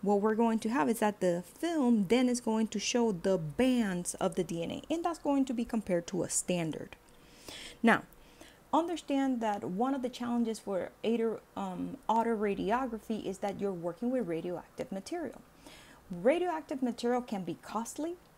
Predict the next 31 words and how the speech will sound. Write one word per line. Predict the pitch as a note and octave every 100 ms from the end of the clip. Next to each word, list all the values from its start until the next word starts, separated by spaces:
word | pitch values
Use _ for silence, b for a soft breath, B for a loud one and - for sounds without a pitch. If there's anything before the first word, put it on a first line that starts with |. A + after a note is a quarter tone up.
| -
and | G#3
more | A3+ D4
importantly, | C4+ B3 A3+ - C4 D4+ D#4+ A3
when | G#3
you're | G#3
trying | G#3 C4 C#4
to | C4+
dispose | G#3+ F#3+ - G#3+ A#3+
of | C4+ C4
the | F3+
waste, | D#3 A3+ D#4 - F3+
they | G#3+
will | F3+ A3 D#4
charge | - - A#3+ A#3+
you | A#3+
more | F3+ E3 A3+ E4 -
and | D#4 E4 B3
it's | A#3+
not | G#3
environmentally | A3+ G#3+ F3 F#3+ D#3 E3 F#3+ G3
friendly. | A#3 G#3+ - - B B B B
So | - C4+
other | B3+ D#4
techniques | D#4+ D#4 C#4 C4 A#3+
have | - A3+ -
been | - G#3
developed | G3+ E3+ D4+ C#4+ - - - - - - - - -
in | A3 G#3
order | G#3 A#3 A#3+ A#3+ B B B B - -
to | A#3 A3 G#3 G3 E3
be | D4 C#4 A3 A#3